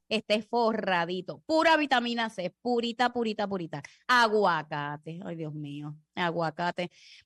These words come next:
Yo no, no, yo pensaba que los aguacates eran en, en agosto, pero bueno, aguacate, un listado que conseguí de Recursos Naturales y el Departamento de Agricultura,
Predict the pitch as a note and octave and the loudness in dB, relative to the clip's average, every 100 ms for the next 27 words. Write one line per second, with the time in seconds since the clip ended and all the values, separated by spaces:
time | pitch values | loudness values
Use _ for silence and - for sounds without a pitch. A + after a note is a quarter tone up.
0 | _ - G3+ G#3+ B3 D#4+ D4+ B3+ A#3 A#3 | _ -12 -2 2 4 2 0 -2 -4 -4
1 | A#3 A3 A#3+ C#4+ F4+ A4+ A4+ E4+ C4+ G#3+ | -6 0 0 0 0 -2 -2 -2 0 0
2 | G3 E3+ - F4+ D#4+ F4 E4+ D4+ A#3 F#3+ | 0 -2 -6 -4 -4 -4 -4 -2 -2 0
3 | D4 - - G#3+ G#3+ - G3+ - E4+ _ | -2 -4 -6 -6 -6 -2 0 0 -2 _
4 | _ _ - F#3 F3+ F3 D#4 E4+ F#3 F#3+ | _ _ -6 -2 0 0 0 0 -2 -2
5 | G3 A3 B3 G#3+ A3 A#3 G#3+ G#3 G#3 G#3 | -4 -4 0 2 2 2 -2 -6 -6 -6
6 | A#3+ F4+ _ _ _ _ - G#3+ G#3+ G3+ | -6 -6 _ _ _ _ -8 0 2 4
7 | G3 F#3 A3+ G3 F#3+ A3+ A3+ G#3+ A3+ C4 | 4 4 2 0 -2 0 0 0 2 4
8 | C4 B3+ - G#3 F#3+ F3+ E3+ E3 E3 G#3 | 4 -2 -6 -4 -4 -4 -6 -8 0 2
9 | G#3+ A3+ A3+ C4+ A#3+ A3 | 2 0 0 2 4 2